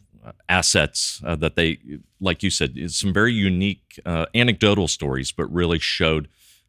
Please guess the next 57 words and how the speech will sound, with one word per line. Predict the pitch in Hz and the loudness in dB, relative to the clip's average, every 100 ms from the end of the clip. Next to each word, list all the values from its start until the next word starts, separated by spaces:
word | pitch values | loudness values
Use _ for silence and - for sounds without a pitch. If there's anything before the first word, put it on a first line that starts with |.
| - | -6
how | 85 71 - | -4 -4 -4
caring | - 95 87 | -2 0 0
a | 80 | -2
community | - 90 85 78 | -4 -2 0 0
is? | 73 | -2
Do | 101 | -2
you | |
think | 104 170 | -2 -2
they're | 165 123 | -2 -2
sometimes | - 131 - 120 - | -2 -4 -2 -2 -2
too | - 117 | -4 -6
close | - 85 87 - | 0 0 0 -2
to | 87 | -2
the | 71 | -2
product | - 76 85 113 - _ _ _ _ | 0 2 2 -2 -8 _ _ _ _
and | 80 | -8
taking | - 87 95 | -2 -2 -2
it | 87 - | -4 -4
for | 82 | -6
granted? | 76 80 101 104 _ _ - | -2 0 -2 -4 _ _ -4
I | 104 | -2
mean, | 92 | -2
for | 92 127 | -4 -4
example, | 104 110 - | 0 -2 0
I, | 82 95 | -2 0
you | 92 | -2
know, | 90 | 0
I | 76 | 0
lived | 80 78 | 0 0
in | 82 | -2
South | - 71 69 | 0 -2 -2
Louisiana, | 76 78 73 80 107 123 120 107 | -4 -2 -2 0 0 0 -2 -4
you | 95 | -4
know, | 80 | -4
many | 73 85 90 | -2 -2 0
years | 85 87 82 | 0 -2 -2
ago, | 82 82 78 | -2 -2 -4
almost | - 78 71 | -8 -8 -4
thirty | 90 85 | -2 0
years | 82 80 76 | 2 0 0
ago. | 82 78 78 - _ _ _ _ - | -2 -2 -2 -6 _ _ _ _ -2
And, | 104 98 - | 0 0 -4
you | - 101 | -4 0
know, | 87 | 0
the | 82 | 0
people | 117 110 90 | -2 -2 0
down | 87 90 90 | 2 2 2
there, | 98 107 87 | 2 2 0
well, | 78 92 95 - | -4 -6 -6 -8
no, | 78 80 | -6 -4
I | 67 | -2
never | 82 98 76 | -4 -4 -4
go | 71 | -6
in | 64 | -6
the | |
French | - 60 57 - | -10 -12 -12 -12
Quarter. | 64 64 87 | -10 -8 -8